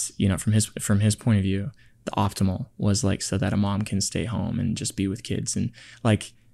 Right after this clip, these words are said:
the job is out there. We're working in the coal mine or whatever so that that kid can have food on the table, that kid can have a roof over their head, that kid can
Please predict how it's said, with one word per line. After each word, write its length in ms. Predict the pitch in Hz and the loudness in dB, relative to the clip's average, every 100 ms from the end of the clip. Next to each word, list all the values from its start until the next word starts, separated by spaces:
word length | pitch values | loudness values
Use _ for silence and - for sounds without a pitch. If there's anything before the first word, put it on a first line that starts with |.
| _ - | _ 0
the 160 | 120 | 4
job 320 | 107 143 147 139 | 6 8 8 8
is 100 | 117 | 6
out 160 | 104 | 6
there. 140 | 104 104 | 4 4
We're 140 | 120 | 6
working 300 | 117 113 110 | 4 6 6
in 140 | 104 | 8
the 220 | 101 98 98 | 8 6 2
coal 220 | - 113 | 2 4
mine 260 | 104 95 98 | 6 6 6
or 80 | 98 | 4
whatever 420 | 98 98 98 98 - - - | 4 2 0 -2 -8 -20 -8
so 480 | - - 135 120 107 | -2 4 8 10 8
that 460 | 110 101 95 - - _ | 8 6 4 -2 -14 _
that 240 | 123 107 - | 2 2 4
kid 200 | 110 101 | 2 4
can 100 | 98 | 2
have 120 | 98 | 4
food 200 | 151 147 | 4 6
on 100 | 139 | 6
the 60 | |
table, 340 | 131 139 135 139 | 6 4 4 2
that 140 | 127 | 0
kid 160 | 113 104 | -2 -2
can 80 | 104 | 0
have 120 | 104 | 0
a 40 | |
roof 240 | 110 135 131 | 2 4 4
over 140 | 123 | 2
their 140 | 113 113 | 4 4
head, 260 | 113 110 | 4 2
that 140 | 113 - | -2 -6
kid 220 | 101 - | -4 -4
can 240 | 107 107 | -2 -2